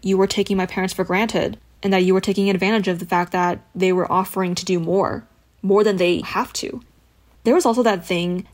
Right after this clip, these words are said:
that same year, my dad was supposed to get his severance pay, if that's what you call it, but they didn't want to give it to him for some reason, and so he didn't get it.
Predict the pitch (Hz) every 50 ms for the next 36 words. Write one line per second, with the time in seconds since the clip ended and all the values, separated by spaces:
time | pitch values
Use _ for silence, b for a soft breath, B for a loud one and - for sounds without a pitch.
0 | _ - 185 175 - - - - - - - 214 226 240 247 240 214 190 175 -
1 | 110 87 - - - b b b b b b b b b b _ _ _ _ _
2 | _ _ - 208 202 196 196 196 214 226 269 262 - - - 240 220 - 226 202
3 | 202 196 190 196 180 - - - 180 - - 196 202 202 214 - - - - 240
4 | 240 240 240 254 247 - _ _ _ - - 196 - 190 180 - 175 175 - -
5 | - - - - - - - - _ _ _ _ _ _ _ _ - 185 202 190
6 | 190 180 - _ _ _ - 185 190 196 202 262 285 247 254 226 185 175 - 143
7 | 170 180 - - 226 220 214 233 226 220 - 226 226 233 233 233 240 240 247 240
8 | 247 b b b b b b b b _ - 202 202 190 - - - 208 196 196
9 | 196 190 190 190 185 185 b b b b _ _ _ _ _ _ _ _ _ _
10 | _ _ - - - 220 208 175 226 233 226 202 180 - - 190 170 165 - -
11 | - -